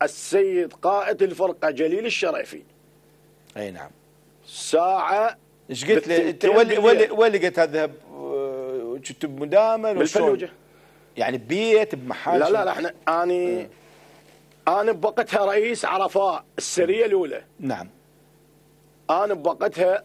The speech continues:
Speaker 1: رئيس عرفاء السرية الأولى.
Speaker 2: مم.
Speaker 1: تعرف احنا بالتفتيش نطب ببيت، نستخدم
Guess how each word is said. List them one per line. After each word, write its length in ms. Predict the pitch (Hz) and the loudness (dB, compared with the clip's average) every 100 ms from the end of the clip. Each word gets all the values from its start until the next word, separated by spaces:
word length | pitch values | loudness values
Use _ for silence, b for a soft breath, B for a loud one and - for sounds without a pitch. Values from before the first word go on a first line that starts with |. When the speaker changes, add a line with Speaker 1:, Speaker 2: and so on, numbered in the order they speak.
| - | -2
Speaker 1:
رئيس 400 | 165 170 214 - | 0 0 -2 -2
عرفاء 440 | 156 165 185 190 | -2 -2 0 0
السرية 420 | 170 - 160 180 196 | -2 0 2 2 0
الأولى. 400 | 160 143 - - - - | -2 -6 -6 -12 -16 -12
Speaker 2:
مم. 200 | 104 90 - _ _ _ _ _ _ _ _ _ _ _ b b b b b - _ _ _ | -12 -14 -20 _ _ _ _ _ _ _ _ _ _ _ b b b b b -20 _ _ _
Speaker 1:
تعرف 380 | - - 208 208 | 0 2 0 -2
احنا 400 | 170 196 185 180 | -2 -2 -2 -4
بالتفتيش 680 | 170 240 - 208 - 185 180 | -6 -8 -2 -2 -2 -4 -2
نطب 320 | 175 185 190 | -2 -4 -4
ببيت، 340 | 175 156 208 - _ _ - - b b b b - | -6 -2 -2 -2 _ _ -20 -20 b b b b -6
نستخدم 640 | 165 160 - 247 185 190 | -4 -2 -2 -2 -2 -6